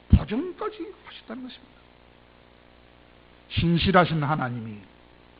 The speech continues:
맹세로 보증까지 하셨다고 하니 어찌 그 약속이 이루어지지 않을 수 있겠습니까? 또한 하나님은 전능하신 분이시니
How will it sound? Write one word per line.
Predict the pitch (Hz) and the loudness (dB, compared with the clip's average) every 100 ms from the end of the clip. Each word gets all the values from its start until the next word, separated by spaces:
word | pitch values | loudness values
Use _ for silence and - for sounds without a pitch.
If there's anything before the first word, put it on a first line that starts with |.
| - - - - - | -20 -20 -20 -20 -2
맹세로 | 214 294 339 220 196 160 131 - - - - | 2 2 2 0 2 0 -2 -12 -20 -20 -10
보증까지 | - 156 208 311 339 330 277 | -2 6 8 6 4 2 2
하셨다고 | 233 247 254 220 202 | 0 -2 -4 -6 -6
하니 | 160 156 120 - - - - - | -8 -10 -14 -20 -20 -20 -20 2
어찌 | 196 - - 277 | 2 2 0 0
그 | 254 247 226 | 2 -2 0
약속이 | 226 - 226 220 214 - - | -2 -4 -10 -8 -8 -10 -6
이루어지지 | 262 196 180 170 160 170 165 - - - | 0 6 6 6 0 -4 -4 -6 -16 -6
않을 | 131 165 240 | 0 2 2
수 | - 226 220 | 0 -6 -6
있겠습니까? | 190 165 - - 107 - - - - - - - - - - - - - | -6 -10 -10 -14 -16 -20 -20 -20 -20 -20 -20 -20 -20 -20 -20 -20 -20 -2
또한 | 180 180 | 2 4
하나님은 | 180 180 175 180 185 175 - - | 4 6 4 4 0 -2 -10 -14
전능하신 | - 208 240 277 262 254 262 233 | 0 2 4 2 4 2 2 -2
분이시니 | 220 220 214 190 175 151 | 0 0 0 -2 -4 -4